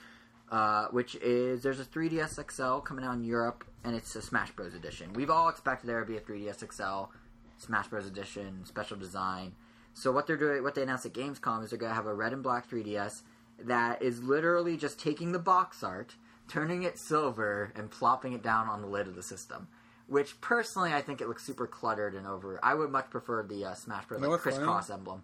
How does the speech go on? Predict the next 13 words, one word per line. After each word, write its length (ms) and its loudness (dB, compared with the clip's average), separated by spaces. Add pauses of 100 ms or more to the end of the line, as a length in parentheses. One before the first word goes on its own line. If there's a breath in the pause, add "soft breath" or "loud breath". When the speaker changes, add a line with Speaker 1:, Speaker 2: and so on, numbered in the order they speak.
(120)
Speaker 2:
Um, 480 0 (680)
at 120 -4
first 260 -2
I, 540 2 (800)
I 100 4
w-, 180 2
I 80 4
would, 200 2
like, 100 -2
completely 320 -6
agree 200 -8
with 180 -6
you. 120 -4